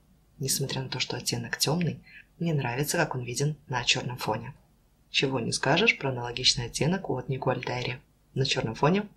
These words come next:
его практически не видно. Оттенок от Bon Preti отличается от предыдущего, тем более его лучше можно рассмотреть на темном фоне.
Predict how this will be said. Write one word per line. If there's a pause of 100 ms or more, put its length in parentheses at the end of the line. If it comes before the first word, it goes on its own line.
(120)
его
практически
не
видно. (640)
Оттенок
от
Bon
Preti (300)
отличается
от
предыдущего,
тем
более
его
лучше
можно
рассмотреть
на
темном
фоне.